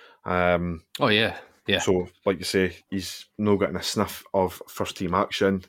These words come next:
Speaker 1: He can't even get on, on the bench when we're playing, um, with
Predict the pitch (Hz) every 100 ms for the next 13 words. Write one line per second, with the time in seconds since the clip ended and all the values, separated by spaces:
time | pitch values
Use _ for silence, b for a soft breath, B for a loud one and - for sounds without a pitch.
0 | - - 113 104 92 87 92 87 82 92
1 | 92 - 90 87 85 - 92 85 - B
2 | B B B B - 85 85 87 85 95
3 | _ _ _ - 101 90 -